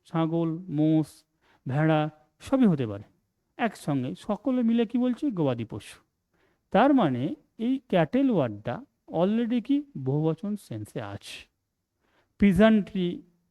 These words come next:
gentry, পোল্ট্রি, ক্লার্জি। দেখো এখানের মধ্যে জেন্ট্রি মানে হচ্ছে একটা সম্প্রদায়,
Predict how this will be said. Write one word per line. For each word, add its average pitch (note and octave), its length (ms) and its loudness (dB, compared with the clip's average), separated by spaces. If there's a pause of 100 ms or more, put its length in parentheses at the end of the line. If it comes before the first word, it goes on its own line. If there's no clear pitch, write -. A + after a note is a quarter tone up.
(260)
gentry, F3 800 0 (1120)
পোল্ট্রি, F#3 800 4 (420)
ক্লার্জি। F3+ 800 4 (500)
দেখো C#4 180 -2
এখানের B3 380 0
মধ্যে A#3+ 280 0
জেন্ট্রি F#3+ 520 -2
মানে A3 200 0
হচ্ছে G#3+ 220 -6
একটা G3+ 160 -4
সম্প্রদায়, E3+ 680 -2